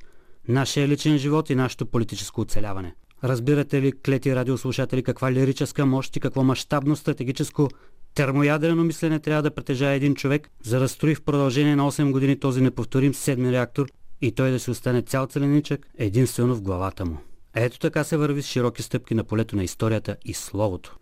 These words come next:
Или да вземем друга една поетична картина от нашия съвременен живот. Един, бихме казали, еротичен епизод, който всеки от нас може да преживее по стечение на обстоятелствата и неволята. Представете си следното.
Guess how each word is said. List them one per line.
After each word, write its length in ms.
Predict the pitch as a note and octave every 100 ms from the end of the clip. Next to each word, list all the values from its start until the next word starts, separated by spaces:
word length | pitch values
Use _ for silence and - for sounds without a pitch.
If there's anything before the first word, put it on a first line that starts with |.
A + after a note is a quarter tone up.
| - E3+
Или 180 | F3+
да 120 | E3 D3+
вземем 360 | C#3 E3 D#3+
друга 220 | D3 D3+
една 160 | C#3+ C#3+
поетична 500 | - C3 C3+ - C3
картина 380 | B2+ A#2 C3+ C3
от 100 | A#2+
нашия 300 | B2 - B2
съвременен 460 | A2+ A2 A2 A2
живот. 440 | G2+ G2 G2 - - - -
Един, 440 | E3 D3+ E3+ F3 F#3+ -
бихме 280 | C3+ D#3 C#3+
казали, 400 | C#3+ C#3 D3 - -
еротичен 520 | C3+ B2+ D#3 D3+ E3+
епизод, 360 | D3 B2+ C#3+ -
който 260 | C#3+ C#3+
всеки 260 | - C3+ D3
от 100 | D3
нас 180 | C#3 C#3+
може 180 | C#3
да 100 | B2+
преживее 380 | A#2+ C3 A#2 C3+
по 140 | - A#2+
стечение 400 | - - C3 B2+
на 80 |
обстоятелствата 720 | A#2 - B2+ C3 A#2+ B2 B2 B2+
и 160 | C3 C3+
неволята. 640 | B2+ A2+ G2+ A#2+ B2+ - F2+ - -
Представете 440 | A2+ - B2 B2+
си 100 | -
следното. 600 | A#2+ C3+ B2 A#2 A2+ -